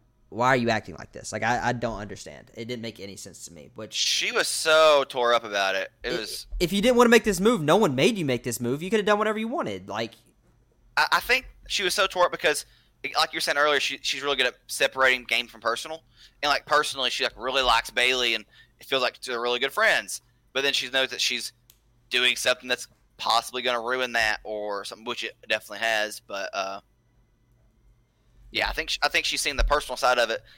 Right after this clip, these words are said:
Speaker 2: but it's not gonna change anything about it 'cause she knows she has s-, an objective in this.
Speaker 1: Yeah.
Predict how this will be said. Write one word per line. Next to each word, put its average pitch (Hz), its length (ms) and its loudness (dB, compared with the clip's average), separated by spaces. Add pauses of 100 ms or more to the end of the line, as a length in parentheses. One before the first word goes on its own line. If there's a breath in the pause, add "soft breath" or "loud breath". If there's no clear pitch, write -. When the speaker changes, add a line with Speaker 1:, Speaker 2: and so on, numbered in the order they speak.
(140 soft breath)
Speaker 2:
but 143 120 -2
it's 143 140 -4
not 156 120 4
gonna 131 120 2
change 131 280 0
anything 110 160 0
about 98 200 -2
it - 80 -10
'cause 110 140 -6
she - 160 -10
knows 110 260 -4 (140)
she 135 360 -10
has 113 360 0
s-, 123 240 -4
an 123 120 -8
objective 117 400 -4
in 101 100 -20
this. - 380 -14 (1040)
Speaker 1:
Yeah. - 140 -10